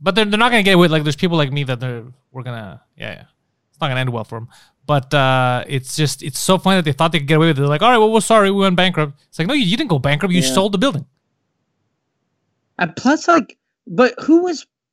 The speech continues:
Speaker 2: buying a lifetime membership for a gym during a pandemic?
Speaker 1: <laughs> Yeah, yeah, yeah. They're, they're, they're
Speaker 2: Like, who is like, "I don't know when I'm gonna be able to go back, but a thousand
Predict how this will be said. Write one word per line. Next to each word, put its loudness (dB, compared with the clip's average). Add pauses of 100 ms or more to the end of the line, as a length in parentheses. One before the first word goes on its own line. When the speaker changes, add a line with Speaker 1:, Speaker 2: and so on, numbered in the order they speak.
(140)
Speaker 2:
buying -2
a -2
lifetime -2
membership -4
for -4
a -2
gym -4 (300)
during -2
a -6
pandemic? -6
Speaker 1:
<laughs> 6 (560)
Yeah, 0
yeah, -2 (180)
yeah. 0
They're, 2
they're, 2
they're -2
Speaker 2:
Like, -2
who 0
is 0
like, -2
"I -6
don't -2
know -2
when -4
I'm -6
gonna -8
be -4
able -8
to -6
go -6
back, -6 (100)
but -6
a -10 (180)
thousand -4